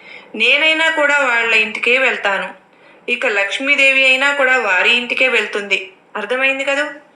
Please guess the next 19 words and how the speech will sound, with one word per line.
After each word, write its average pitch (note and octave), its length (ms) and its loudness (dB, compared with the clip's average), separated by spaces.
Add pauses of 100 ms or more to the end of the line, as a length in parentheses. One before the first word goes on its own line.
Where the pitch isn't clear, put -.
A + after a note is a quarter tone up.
(220)
మరి G3 200 -2
నీ F#3 120 -6
ఇంట్లో G#3+ 720 -4 (320)
ఎప్పుడు G3 380 -6
కూడా A#3+ 220 -2
గొడవలు, G#3 720 -2 (100)
చికాకులు, G#3+ 520 0
అరుపులు, A3+ 720 0 (480)
ఎక్కడ A3 760 -2
పనులు C#4+ 320 0
అక్కడే, A#3+ 520 2
ఎక్కడ G3+ 480 -2
ఎంగిలి A3+ 480 0
గిన్నెలు A#3+ 300 -2
అక్కడే. A3 560 -2 (560)
పిల్లలకి A#3 840 0
పడదు, A#3+ 380 -2 (260)
పెద్దలకి G3 540 -2
పడదు, B3+ 440 0